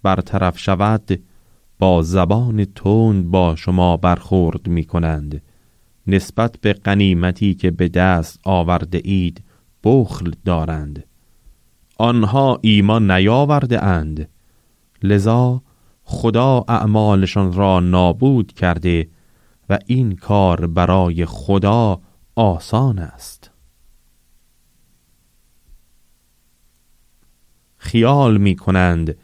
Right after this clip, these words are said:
که دسته‌های لشکریان مهاجم هنوز نرفته اند و اگر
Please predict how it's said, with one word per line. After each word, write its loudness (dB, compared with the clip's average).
که -2
دسته‌های 0
لشکریان 2
مهاجم 2
هنوز 0
نرفته 0
اند -2
و -2
اگر 0